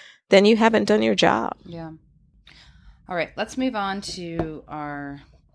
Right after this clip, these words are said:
Speaker 1: But we do need to move
Speaker 2: February
Speaker 1: on. So
Speaker 2: paperbacks, yeah.
Speaker 1: last thing is, it is Black History Month. So if you are looking for authors to read, then I would highly recommend Tayari Jones, Martha Southgate,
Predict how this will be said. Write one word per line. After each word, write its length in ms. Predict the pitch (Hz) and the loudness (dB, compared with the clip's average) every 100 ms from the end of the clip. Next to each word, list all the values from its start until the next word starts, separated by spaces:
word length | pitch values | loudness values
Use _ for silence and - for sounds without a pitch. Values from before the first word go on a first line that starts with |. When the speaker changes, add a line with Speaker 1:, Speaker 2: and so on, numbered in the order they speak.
| - | 2
Speaker 1:
But 120 | 208 | 6
we 120 | 226 | 6
do 160 | 233 240 | 4 4
need 200 | 247 262 | 4 2
to 100 | 302 | 0
move 200 | 262 233 | 4 4
Speaker 2:
February 320 | 180 147 151 | 4 2 0
Speaker 1:
on. 80 | 185 | -2
So 440 | 196 202 190 185 - | -2 4 6 6 2
Speaker 2:
paperbacks, 280 | 165 - | -6 -18
yeah. 200 | 165 147 160 | -18 -18 -14
Speaker 1:
last 540 | 180 196 233 277 - - | 0 4 6 4 2 2
thing 400 | 208 190 185 180 | 6 6 4 4
is, 280 | 170 170 175 | 6 6 4
it 140 | 180 | 4
is 180 | 196 202 | 4 4
Black 300 | 185 170 175 | 4 4 2
History 460 | 180 175 - 165 160 | 0 0 0 -2 0
Month. 340 | 151 156 185 | -2 -2 -4
So 280 | - 170 165 | 0 2 4
if 180 | 175 170 | 4 2
you 200 | 185 190 | 4 6
are 160 | 180 175 | 6 4
looking 340 | 175 175 180 | 2 0 -4
for 540 | - 165 156 156 160 - - _ _ _ _ _ _ _ 175 | 0 2 4 4 2 -4 -20 _ _ _ _ _ _ _ 4
authors 540 | 170 165 175 160 - | 4 6 4 4 2
to 140 | - 165 | -2 -2
read, 640 | 147 151 160 269 277 185 | 0 2 2 2 0 2
then 220 | 156 156 | 4 4
I 160 | 165 165 | 4 6
would 120 | 175 | 6
highly 340 | 180 175 160 151 | 2 0 4 4
recommend 680 | 156 - 160 156 151 156 156 | 2 0 0 2 2 0 -2
Tayari 580 | - 151 147 147 147 | 2 4 4 2 0
Jones, 600 | 160 190 190 180 180 - - | 2 4 4 2 -2 -6 -6
Martha 340 | 165 147 147 | -4 -4 -4
Southgate, 800 | 147 - 151 - - 156 147 - | 0 4 4 4 2 4 4 -2